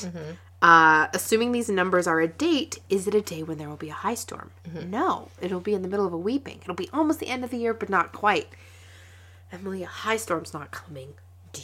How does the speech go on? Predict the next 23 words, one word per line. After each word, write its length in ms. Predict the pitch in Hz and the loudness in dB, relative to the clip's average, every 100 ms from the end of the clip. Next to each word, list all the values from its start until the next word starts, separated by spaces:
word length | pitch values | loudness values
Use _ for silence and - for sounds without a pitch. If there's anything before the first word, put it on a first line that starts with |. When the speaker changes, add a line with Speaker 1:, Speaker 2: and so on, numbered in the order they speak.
| - | -14
Speaker 2:
you 80 | 151 | -8
remember 400 | 165 175 175 170 | -6 -4 -2 -2
what's 280 | 170 - | -2 -6
coming? 420 | - 170 170 190 208 - - - - - - | -10 -8 -6 -8 -10 -18 -20 -20 -20 -20 -20
It 140 | - | -16
is 120 | 160 - | -16 -14
but 160 | 170 160 | -14 -14
a 60 | |
thousand 580 | - - 180 190 180 175 | -16 -14 -12 -10 -10 -4
days." 260 | 185 170 156 | 0 0 -2
Speaker 1:
Days 80 | 175 | -6
and 100 | 156 | -6
the 120 | 156 | -6
Everstorm 600 | 165 156 143 - 147 147 | -8 -6 -8 -8 -10 -8
comes. 240 | - 131 | -10 -6
Speaker 2:
What's 520 | - - - - - - | -4 -4 -2 -4 -4 -6
an 180 | 294 311 | -4 0
Everstorm? 600 | 330 311 269 - 233 190 | 2 2 -2 -4 -2 -2
Speaker 1:
I 100 | 190 | -2
think 220 | 226 214 | 0 4
it's 160 | 233 | 4
a 60 | 247 | 4
person. 640 | - 202 175 - 143 135 | 2 0 2 -2 -6 -8